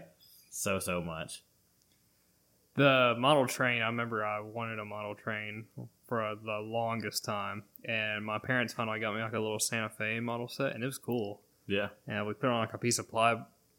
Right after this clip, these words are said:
Speaker 2: plywood so I could move it in and out, mess around with it.
Speaker 1: We,
Speaker 2: And
Speaker 1: we had
Speaker 2: then a
Speaker 1: one
Speaker 2: coal
Speaker 1: for a
Speaker 2: fire.
Speaker 1: few years around the Christmas tree.
Speaker 2: Oh, yeah?
Speaker 1: Uh, growing up, you know, we did, and it was
Speaker 2: Okay.
Speaker 1: just, it was super fun, and,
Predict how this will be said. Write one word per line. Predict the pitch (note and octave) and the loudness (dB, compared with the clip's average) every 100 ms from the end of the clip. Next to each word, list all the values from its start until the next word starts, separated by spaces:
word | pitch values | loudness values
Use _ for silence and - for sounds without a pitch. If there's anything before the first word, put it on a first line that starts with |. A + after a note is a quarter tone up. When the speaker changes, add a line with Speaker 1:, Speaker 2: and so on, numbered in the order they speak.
| _ - | _ 2
Speaker 2:
plywood | B2+ B2 B2 B2 | 6 6 6 4
so | C3 | 6
I | A#2 | 4
could | A2+ G#2+ A#2+ | 4 0 0
move | B2 | 2
it | A#2+ | 2
in | B2 | 0
and | A#2 | 2
out, | A#2+ B2+ B2 - - - - _ _ | 4 6 4 0 -12 -18 -18 _ _
mess | B2 A#2+ - | 4 6 6
around | B2 B2 B2+ | 4 2 2
with | B2 | 0
it. | C3 D3 - - - A#2 | -2 -4 -12 -8 -6 2
Speaker 1:
We, | A#2 - - - C3+ | 2 2 -6 -10 4
Speaker 2:
And | |
Speaker 1:
we | D3+ | 6
had | |
Speaker 2:
then | D3+ | 6
a | |
Speaker 1:
one | D#3+ | 6
Speaker 2:
coal | D3 | 6
Speaker 1:
for | C#3+ | 6
a | |
Speaker 2:
fire. | A2+ | 6
Speaker 1:
few | C3 | 6
years | C3+ C3 B2 | 6 4 2
around | A#2+ B2 | -2 -4
the | A2+ | -4
Christmas | C3 - - | -4 -4 -8
tree. | - C3 - _ _ _ - | -6 -6 -8 _ _ _ 2
Speaker 2:
Oh, | C#3 | 6
yeah? | C3 D#3 - | 8 8 6
Speaker 1:
Uh, | C#3+ | 4
growing | C3+ D3 B2+ A2 | 8 8 10 8
up, | G#2+ - | 6 4
you | - | 2
know, | G3 | 4
we | - | 6
did, | F#3+ G2 G3+ | 6 6 4
and | F#3+ | 2
it | |
was | F#2+ | 2
Speaker 2:
Okay. | - D3 | 4 6
Speaker 1:
just, | D3+ E3+ | 4 4
it | B2 | 2
was | G#2+ | 4
super | - A#2+ G#2 | 4 4 2
fun, | - G2+ G2+ G2 | 2 4 4 2
and, | F#2 | 0